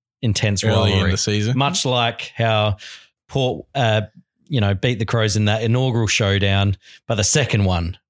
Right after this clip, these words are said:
Speaker 1: they even the ledger straight away. Will this be the case in this one here? Will Craig
Speaker 2: Love a good South
Speaker 1: uh,
Speaker 2: Australian reference
Speaker 1: yeah,
Speaker 2: there.
Speaker 1: <laughs> yeah, very specific. Get the win over Galloping Home, and I think he does.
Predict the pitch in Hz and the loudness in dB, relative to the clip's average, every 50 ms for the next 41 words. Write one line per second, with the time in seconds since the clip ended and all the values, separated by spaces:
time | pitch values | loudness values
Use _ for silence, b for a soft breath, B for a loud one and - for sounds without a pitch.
0 | _ - 101 95 95 98 95 85 95 90 92 92 92 87 85 87 - - 107 92 | _ -4 -2 0 2 2 0 0 0 2 2 2 0 0 -2 -2 -2 -2 0 0
1 | 95 95 95 92 90 90 95 120 165 170 131 147 147 127 - - - 135 135 131 | 0 0 0 0 0 0 2 2 0 0 0 0 -2 -2 -4 -4 -2 -2 0 0
2 | 113 117 104 - 131 127 120 110 101 - - - B B B B B 127 127 120 | 0 -2 -2 -2 -2 0 0 0 0 0 -2 -4 B B B B B -2 0 2
3 | 123 117 - - 123 120 113 107 87 123 127 120 107 123 143 147 - - - - | 2 2 0 0 0 0 0 0 0 0 0 0 0 0 0 -2 -2 -4 -6 -4
4 | 135 127 127 123 110 95 - 120 131 127 123 110 123 113 127 123 120 117 117 120 | -2 0 0 -2 -2 -4 -4 -4 -4 -2 -2 -2 -2 0 0 0 2 2 0 0
5 | - - 117 110 113 107 107 107 98 - 180 180 180 139 107 117 147 - - 226 | 0 0 -2 -2 0 0 -2 -2 -2 -2 -2 0 2 2 2 0 0 -2 0 0
6 | 208 143 131 143 151 151 147 - 170 151 - - 131 117 - 139 123 131 117 101 | -2 -2 -2 -2 -4 -2 0 0 0 -2 -2 -2 -2 0 0 0 0 0 -2 0
7 | 101 135 147 - 131 135 127 135 135 131 127 131 131 131 131 117 120 117 110 - | -2 -2 -2 0 -2 -2 0 0 0 0 0 0 0 0 0 0 0 0 -2 -2
8 | B B B B B 135 135 131 131 - - 123 113 117 127 127 131 135 123 160 | B B B B B -4 -2 -2 -2 -2 -2 0 0 2 2 0 0 0 0 -2
9 | 165 175 180 220 214 214 208 233 214 - - - - - | 0 0 0 0 0 0 0 0 0 0 -2 -4 -8 -12